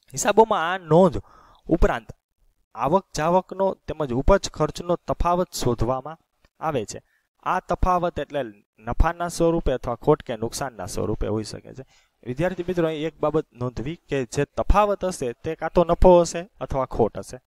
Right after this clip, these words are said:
આવકમાંથી જાવક બાદ કરતા અથવા ઉપજમાંથી ખર્ચ બાદ કરતા તફાવતને લાભ અથવા નફા તરીકે ઓળખવામાં આવે છે, જ્યારે જાવકમાંથી આવક બાદ કરતા અથવા ખર્ચમાંથી ઉપજ બાદ કરતા તફાવતને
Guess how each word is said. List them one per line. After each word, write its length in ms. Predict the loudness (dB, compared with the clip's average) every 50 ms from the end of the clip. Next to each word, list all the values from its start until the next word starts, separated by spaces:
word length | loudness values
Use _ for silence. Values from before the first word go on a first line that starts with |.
| _ _ _ _ _ _ _ _ _ _ _ _ _ _ _ _ _
આવકમાંથી 640 | -2 0 2 2 2 0 0 -4 -6 -4 -4 -6 -6
જાવક 440 | -4 -4 -4 -2 0 0 0 0 -2
બાદ 280 | -2 0 0 0 0 -2 -4 -6 -8 _ _ _ _ _ _ _ _ _ _ _
કરતા 500 | -4 -4 -4 -4 -4 _ -6 -6 -4 -6 -8 _ _ -4
અથવા 280 | 0 4 6 6 6
ઉપજમાંથી 640 | 6 4 2 2 2 0 0 -2 -4 -4 -4 -6 -8
ખર્ચ 380 | -6 -2 0 0 0 0 -2 -2
બાદ 200 | 0 0 -2 -2
કરતા 360 | -4 -8 -8 -8 -6 -8 -8
તફાવતને 640 | -8 -6 -4 -2 0 0 0 -2 -4 _ -8 -8
લાભ 300 | -4 -2 0 0 0 -2
અથવા 260 | -2 -4 -4 -6 -6
નફા 260 | -4 -4 -4 -4 -4 -4
તરીકે 340 | -6 -8 -10 -10 -8 -6
ઓળખવામાં 600 | -6 -4 -4 -6 -8 -8 -10 -8 -8 -6 -6 -6
આવે 160 | -6 -6 -8 -10
છે, 160 | -10 -12 -12 -14 _ _ _ _ _ _ _ _ _ -10
જ્યારે 260 | -10 -8 -8 -8 -10
જાવકમાંથી 920 | -8 -8 -8 -6 0 2 2 2 2 0 -4 -6 -6 -6 -6 -8 -10 -10 _ _ -4
આવક 460 | -2 -2 0 -2 -2 -4 _ -12 -20 -8 -2 0
બાદ 240 | 2 2 2 0
કરતા 460 | -4 -6 -6 -8 -8 -8 -10 -10 -10 -10 _ _ _ -18
અથવા 200 | -14 -10 -10 -8
ખર્ચમાંથી 520 | -6 -6 -6 -6 -6 -6 -6 -6 -2 -2 0
ઉપજ 280 | 0 2 0 0 0
બાદ 160 | -2 -4 -4 -4
કરતા 320 | -6 -10 -10 -8 -8 -8
તફાવતને 640 | -8 -6 -4 -2 -2 -2 -2 -4 -6 _ -16 -16